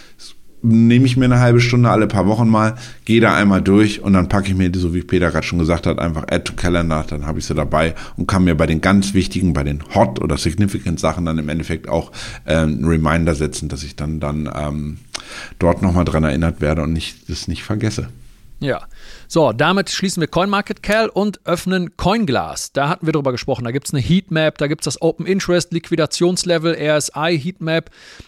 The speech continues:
Speaker 2: Also es ist im Prinzip auch eine sehr schöne Marktübersicht mit vielen Indikatoren und Metriken zu Bitcoin und Ethereum. Da kann man ein eigenes Dashboard aufsetzen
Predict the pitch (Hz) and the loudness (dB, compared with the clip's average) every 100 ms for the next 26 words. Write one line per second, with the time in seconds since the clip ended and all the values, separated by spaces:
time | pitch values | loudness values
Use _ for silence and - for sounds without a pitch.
0 | - 143 180 185 185 175 - 190 196 151 | -6 -4 -2 -4 -2 -2 -2 -2 -2 -4
1 | 156 139 175 165 - 180 180 175 _ _ | -2 0 0 0 2 2 2 -2 _ _
2 | - 127 151 202 - 190 170 156 175 - | -8 -2 0 -2 -6 -2 0 0 -4 -6
3 | 156 - - 208 208 170 165 - - 175 | -10 -6 0 0 0 -4 -6 -6 -4 -2
4 | 196 147 151 156 185 - 170 165 - 151 | -2 -4 -6 -2 -2 -2 -8 -6 -2 -2
5 | - - 175 160 151 151 - 185 185 185 | -2 -2 -4 -4 -6 -8 -2 2 2 2
6 | 180 170 - - - - 135 175 170 165 | 0 -4 -10 -20 -14 -8 -4 0 0 -2
7 | - 147 147 170 170 - 190 - - 165 | -8 -6 -4 -2 -2 0 0 0 -2 -2
8 | - 151 - 170 156 - 175 165 | 0 -2 0 -4 -2 -4 -2 -4